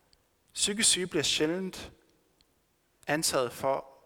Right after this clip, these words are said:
at have noget at give med et skrøbeligt sind. Se, det er disse upåagtede mennesker, som Jesus stiller foran os i dag, og så siger, her er der mennesker,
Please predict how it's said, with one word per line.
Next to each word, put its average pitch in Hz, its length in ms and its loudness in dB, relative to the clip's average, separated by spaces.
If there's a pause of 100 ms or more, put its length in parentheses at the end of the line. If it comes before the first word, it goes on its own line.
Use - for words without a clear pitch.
(460)
at 139 160 -4
have 185 240 0
noget 147 220 -4
at 139 160 -6
give - 220 -14
med 120 140 -10
et 117 120 -10
skrøbeligt - 480 -10
sind. - 240 -2 (1500)
Se, 220 180 2
det 220 60 0
er 240 40 2
disse 311 360 0 (160)
upåagtede 185 640 0
mennesker, 156 400 -2
som 147 240 -2
Jesus 165 320 0
stiller 185 380 2
foran 156 360 0
os - 180 -2
i 151 40 -8
dag, 160 180 0
og 147 60 -6
så - 100 -4
siger, 147 260 -2 (260)
her 254 260 0
er 196 40 4
der 190 80 4
mennesker, 165 420 -4